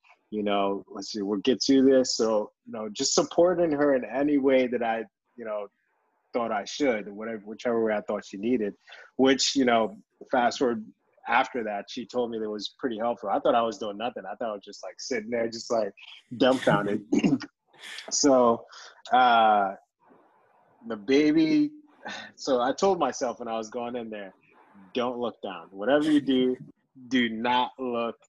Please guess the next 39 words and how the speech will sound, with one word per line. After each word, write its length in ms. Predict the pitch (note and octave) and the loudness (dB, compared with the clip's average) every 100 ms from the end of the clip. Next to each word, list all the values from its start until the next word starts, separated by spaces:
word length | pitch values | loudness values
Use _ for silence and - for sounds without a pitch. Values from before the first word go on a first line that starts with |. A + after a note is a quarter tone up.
| _ _ - | _ _ -2
at, 260 | A2+ G2+ - _ C3 | 0 -2 -6 _ -14
you 160 | A#2 | -12
know, 240 | F#2+ F2+ G#2 | -12 -14 -12
the 160 | G#2+ G#2+ | -10 0
area." 440 | D3+ C3+ G2+ F2 - _ _ - _ _ _ - - - - | 4 4 2 -4 -14 _ _ -20 _ _ _ -18 -18 -16 -6
And 640 | B2+ B2+ A#2+ A#2 A2+ A2 G2 - _ _ B2 | 2 4 4 2 -2 -10 -18 -20 _ _ -4
I 100 | C#3 | 0
held 260 | F#3+ G#3+ | 2 4
it 100 | G#3+ | 2
in. 200 | G#3+ F#3 | 2 0
I 160 | C3 B2+ | 0 0
wasn't 300 | D3 D#3+ E3+ | -2 -6 -8
gonna 180 | F3+ E3+ | -6 -4
look 180 | E3+ D#3+ | -4 -6
at 100 | D3 | -8
the 80 | C#3+ | -8
air 220 | D#3+ D3+ | -8 -8
because 400 | E3+ G3+ F3+ E3 | -8 -6 -6 -8
it 220 | E3 E3 | -12 -10
changes 500 | - G3+ G3+ F#3 D#3 | -6 -4 -4 -6 -6
your, 140 | D3 C3 C3 - | -8 -8 -12 -16
<sighs> 200 | - D3+ | -16 -16
it 100 | C#3+ | -6
changes 320 | D3+ C#3 C3 | -2 -2 -2
your 100 | B2 | -2
perspective 580 | A#2 - A2 G2 - F2 _ - | -4 -6 -8 -10 -14 -20 _ -10
of, 200 | G#2 G2 _ _ G2+ | -8 -8 _ _ -14
of 140 | F#2+ _ _ - - _ - | -14 _ _ -20 -20 _ -10
what 280 | C3 B2+ B2+ | 2 4 6
actually, 380 | A#2+ A#2 - B2+ | 4 2 2 4
you 120 | C#3 | 6
know, 140 | C3 | 4
what's 260 | B2 C3+ - | 6 4 2
supposed 420 | C#3+ - B2+ - | -6 -2 -2 -2
to 60 | A2 | -4
happen 340 | G#2+ G#2+ F#2+ | -2 -4 -6
down 240 | G2+ G#2 F#2 | -10 -10 -12
there, 180 | E2+ | -10
right? 160 | G2 | -8